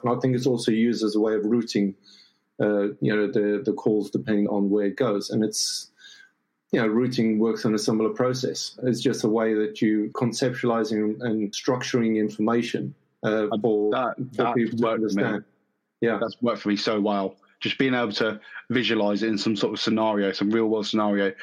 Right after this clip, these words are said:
Speaker 2: and then relate that to the subject that you're learning. I think that just, for me, cements it really well. And also what I found helped with networking, especially with dyslexia, is Cisco's Packet Tracer. That was amazing, where you can start putting the routers on the, uh,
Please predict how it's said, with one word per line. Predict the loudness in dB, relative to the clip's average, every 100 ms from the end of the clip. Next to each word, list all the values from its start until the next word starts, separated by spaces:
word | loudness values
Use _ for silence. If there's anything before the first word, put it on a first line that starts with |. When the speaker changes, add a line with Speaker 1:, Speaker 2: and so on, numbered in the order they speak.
| -12 -8 -2
Speaker 2:
and | 0
then | 0
relate | 2 0 0 -2
that | -2 -2
to | -2
the | -2
subject | -2 -2 -2 -4
that | -2
you're | 0
learning. | 2 2 2 0 0
I | -2
think | -2 -2
that | -2 -2
just, | -4 -4 -16 -2
for | 0
me, | 2 0
cements | 0 0 0 -2
it | -4 -6 _
really | 0 2
well. | 2 0 0 -4 _ -2
And | 2
also | 2 0 0 0 0
what | 0 -2
I | 0
found | 0 0 -2
helped | -2 -2 0
with | 0
networking, | 0 0 -2 -2 -2 -2
especially | -2 -4 -2 0 -2
with | 0 0 0
dyslexia, | -2 -2 -2 -2 -2
is | -2 -4 -6 -14 -18 -14 -4
Cisco's | -2 -2 -2 -2
Packet | -4 -4 -2
Tracer. | 0 0 -2 -4 -6 _
That | -2 0
was | 0
amazing, | 0 0 0 -2 -2 -6 _ _ _ _ _
where | 0 0
you | 2
can | 0
start | 0 -2 0
putting | 0 2
the |
routers | 0 0 0 0
on | 0 2
the, | 2 2 2
uh, | 2 0 -2